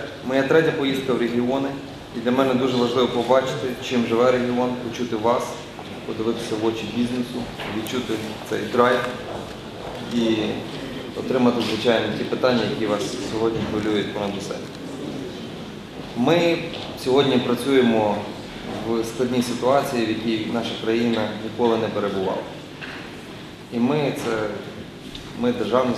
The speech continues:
службовці, ви бізнес, просто люди, абсолютно всі переживають ті події, які ніколи не траплялися. Ми проходимо цей шлях в перший раз. Хочу вірити,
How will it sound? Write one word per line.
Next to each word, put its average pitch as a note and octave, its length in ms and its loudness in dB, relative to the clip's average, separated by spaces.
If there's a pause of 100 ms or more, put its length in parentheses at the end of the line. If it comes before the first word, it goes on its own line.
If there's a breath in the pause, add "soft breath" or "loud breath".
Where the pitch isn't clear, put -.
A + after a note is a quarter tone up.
службовці, G#2 480 -4 (120)
ви G#2 80 -2
бізнес, G#2 420 -4 (100)
просто G#2 280 -4
люди, G#2 300 -2 (840)
абсолютно A#2+ 540 0
всі - 140 -8 (280)
переживають A2 560 0
ті A#2+ 60 -4
події, B2+ 480 -2
які A2+ 220 -2
ніколи A2+ 480 0 (360)
не G#2+ 120 -6
траплялися. B2+ 640 -2 (440)
Ми A#2+ 80 0
проходимо A2+ 640 0
цей G#2+ 100 -6 (100)
шлях G#2+ 120 0
в - 140 -8
перший A2+ 300 0
раз. C#3 200 0 (2250)
Хочу A#2+ 220 -2
вірити, A#2 500 2